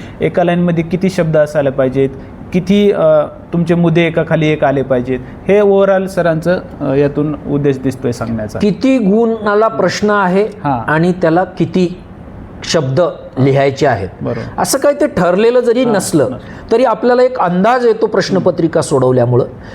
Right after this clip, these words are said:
Speaker 2: त्याचबरोबर तंत्रांचा वापर करण्यासाठी गुरुजींनी विद्यार्थ्यांना शिकवलं पाहिजे. जसं, अ, कुठले कलर सप्तरंगामध्ये असतात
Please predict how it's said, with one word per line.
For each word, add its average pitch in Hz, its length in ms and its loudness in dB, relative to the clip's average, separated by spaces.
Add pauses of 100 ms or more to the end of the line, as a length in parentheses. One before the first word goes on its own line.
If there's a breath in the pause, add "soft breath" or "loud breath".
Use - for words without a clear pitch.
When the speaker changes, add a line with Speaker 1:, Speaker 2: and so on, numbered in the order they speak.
(120)
Speaker 2:
त्याचबरोबर 254 600 2 (140)
तंत्रांचा 247 720 0
वापर 196 460 2
करण्यासाठी 208 1080 0
गुरुजींनी 196 920 2 (320 loud breath)
विद्यार्थ्यांना 202 840 2
शिकवलं 202 460 2
पाहिजे. 185 380 2
जसं, 202 340 2 (440 loud breath)
अ, 196 240 0 (640)
कुठले 247 420 2
कलर 240 680 2
सप्तरंगामध्ये 220 960 0
असतात 202 300 -2